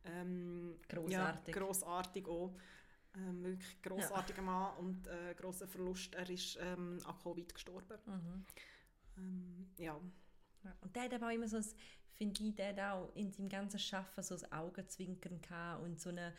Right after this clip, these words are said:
Speaker 2: Leidenschaft gegenüber der Mode und der
Speaker 1: Mhm.
Speaker 2: Frau. Und vielleicht ist auch jetzt das, was du meinst mit der Lustlosigkeit in der Bebilderung.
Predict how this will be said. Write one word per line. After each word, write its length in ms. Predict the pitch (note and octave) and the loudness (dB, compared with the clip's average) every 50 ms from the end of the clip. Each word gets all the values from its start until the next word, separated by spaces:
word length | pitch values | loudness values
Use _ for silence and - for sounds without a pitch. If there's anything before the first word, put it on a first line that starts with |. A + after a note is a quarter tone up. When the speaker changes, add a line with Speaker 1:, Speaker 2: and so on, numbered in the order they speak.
| - - - - - - - | -10 -12 -12 -12 -12 -6 -2
Speaker 2:
Leidenschaft 720 | F#3+ F3+ F3+ G3+ G#3 G#3 G3+ - G3+ F#3+ F3 - - - | 0 2 2 2 2 4 2 4 4 2 0 0 -4 -4
gegenüber 440 | - F#3 F3+ - F3+ F3 E3+ E3+ F3 | -2 -2 -2 0 -2 -2 -2 -2 -2
der 120 | - E3+ | -2 0
Mode 380 | D#3+ E3 E3+ F3 F#3+ G3+ G3 F#3 | 0 2 2 2 0 0 0 0
und 140 | E3+ D#3 - | -2 0 -2
der 80 | D3+ | 0
Speaker 1:
Mhm. 100 | G#3+ G3 G3 | 2 4 6
Speaker 2:
Frau. 420 | F#3 F#3 F#3 F#3 F#3+ G#3 A3 G#3+ - - - - - - - | 8 8 10 10 8 8 6 2 0 -6 -12 -12 -14 -12 -2
Und 220 | - F#3+ F#3+ F#3 - | 2 4 4 4 4
vielleicht 400 | - - G#3 G3 G3+ G#3 - - A3 | 4 2 2 4 4 2 2 2 0
ist 120 | G#3 - | 2 2
auch 100 | F#3+ - | 0 -2
jetzt 200 | F#3 - - - | -2 -4 2 2
das, 160 | F#3+ F#3 F#3 | 2 2 2
was 100 | F#3+ - | -4 -6
du 100 | - F3+ | -2 0
meinst 420 | F#3+ F#3 F3 D#3+ E3 F3 F3+ - - | 2 2 2 2 0 -2 -2 -2 -4
mit 160 | F3+ F3+ - | -4 -2 -2
der 100 | F3 F3 | -2 0
Lustlosigkeit 920 | E3 F3 F3 F#3 - - - F#3+ E3+ D3+ E3+ F#3+ - - G#3+ G3+ F#3 - - | 0 0 0 0 -2 2 2 2 4 4 4 4 6 8 8 8 8 6 2
in 100 | E3+ F3 | 2 2
der 80 | E3+ D#3 | 2 2
Bebilderung. 560 | - F3 D#3 - F3+ F#3+ G3+ G3+ G3+ G3 | 2 0 0 2 0 0 2 0 0 -2